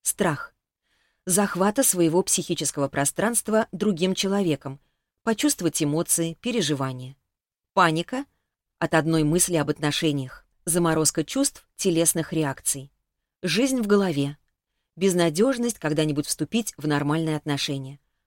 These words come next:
Отказ от отношений вообще. Для чего нужен другой во взрослом возрасте?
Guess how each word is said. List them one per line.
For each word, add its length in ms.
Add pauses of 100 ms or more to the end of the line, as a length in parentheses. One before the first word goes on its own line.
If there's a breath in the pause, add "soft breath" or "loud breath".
Отказ 580 (180)
от 200
отношений 580
вообще. 520 (1300)
Для 180
чего 260
нужен 300
другой 500
во 160
взрослом 460
возрасте? 560